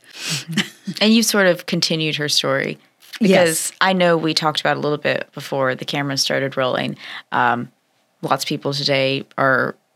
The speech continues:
Speaker 1: well, not lots of people, but some people deny the Holocaust even existed. And I feel like someone like you who brings these characters to life is a reminder that we did exist. These struggles happened,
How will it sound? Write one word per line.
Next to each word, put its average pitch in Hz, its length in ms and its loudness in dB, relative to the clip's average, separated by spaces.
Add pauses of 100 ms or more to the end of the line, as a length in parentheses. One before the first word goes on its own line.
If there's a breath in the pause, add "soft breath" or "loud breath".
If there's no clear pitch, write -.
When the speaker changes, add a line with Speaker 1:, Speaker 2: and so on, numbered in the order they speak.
(120)
Speaker 1:
well, 160 140 -2
not 156 240 2
lots - 240 -6
of - 140 -16
people, - 260 -8
but - 180 -4
some 170 220 0
people 147 300 -6
deny 147 360 0
the 143 100 -8
Holocaust 147 600 -2
even 143 180 -4
existed. 147 680 0 (440 loud breath)
And 156 400 0 (300)
I 165 160 4
feel 185 340 0
like 160 480 0
someone 160 340 -2
like 147 300 -2
you 196 460 2
who 185 100 -2
brings 170 480 0
these 151 240 -4
characters 147 580 -2
to - 140 -4
life 151 520 0
is 147 220 -2
a 143 60 -2
reminder 160 560 2
that - 300 -2 (480 soft breath)
we 185 100 0
did 175 160 0
exist. 160 640 -2
These 170 220 2
struggles 160 540 2
happened, 165 600 0